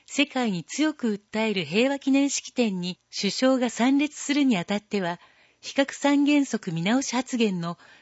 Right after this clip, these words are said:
撤回を求めるべきだがどうか。答弁です。令和七年十二月の市長記者会見で、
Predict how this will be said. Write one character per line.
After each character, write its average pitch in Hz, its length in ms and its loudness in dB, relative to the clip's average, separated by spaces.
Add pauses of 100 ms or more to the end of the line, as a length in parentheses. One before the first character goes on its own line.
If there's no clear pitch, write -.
(140)
撤 160 160 -4 (100)
回 294 260 2
を 285 80 4
求 254 240 4
め 302 100 6
る 294 120 2
べ 240 100 4
き 208 100 -6
だ 170 120 -2
が 151 120 -4
ど 202 160 0
う 208 60 -6
か。 - 260 -12 (1200)
答 233 200 2
弁 180 220 -4
で 175 120 -8
す。 - 200 -18 (840)
令 285 240 4
和 254 100 2
七 208 240 2
年 202 260 0
十 202 240 0
二 240 140 4
月 233 260 -2
の 208 200 0 (420)
市 - 180 -6
長 247 300 0
記 - 100 -10
者 254 160 -2
会 294 240 4
見 175 280 -2
で、 151 240 -6